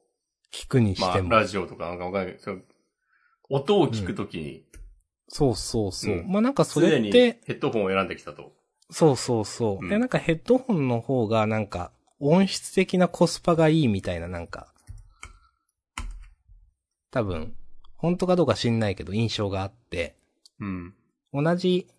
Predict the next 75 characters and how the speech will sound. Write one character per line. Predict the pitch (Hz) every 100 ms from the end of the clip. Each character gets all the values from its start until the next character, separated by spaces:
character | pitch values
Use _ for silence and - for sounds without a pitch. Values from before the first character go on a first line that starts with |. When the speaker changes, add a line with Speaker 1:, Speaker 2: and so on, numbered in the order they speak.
| -
Speaker 1:
ま | 160 139 101 -
あ、 | _ _ _ _ _ _ _ _ _ _ _
ま | -
あ、 | 120
こ | -
れ | 131
く | - 156
ら | 147
い | 147
出 | 151
せ | - 117
ば | 98
結 | - 123 _
構 | - 123
い | 123
い |
感 | - 120
じ | 117 110
で | 107 - _ -
聞 | -
こ | 113 107
え |
る | 107
し、 | 104 98
ま | 110 104
あ、 | 107
そ | -
ん | 117 117
な、 | 117 113 _ _ - _ _ _
な | 110 110
ん |
て | -
い | 90
う | 85
か | 80
別 | 92 95 101
に、 | 98 92 _ _ _ _ - - -
ど | -
う | 107
言 |
っ | -
た | 156
ら | 113
い |
い | 92
か | 87
な。 | 85 - _ _ _ _ _ 120
動 | 113 135
く | -
こ | 117
と | -
な | 95 104
い | 95
し、 | -
パ | -
ソ | 85 95
コ | 95
ン |
の | 92
前 | 92 90 80
に | 82
い | 87
た | 85
ら、 | - -
と | - 123
思 | 131
っ | 147
て | - 90
い | 92
た | 101 101
ん | 87 80
で | 82
す | - -
け | 73
ど、 | - -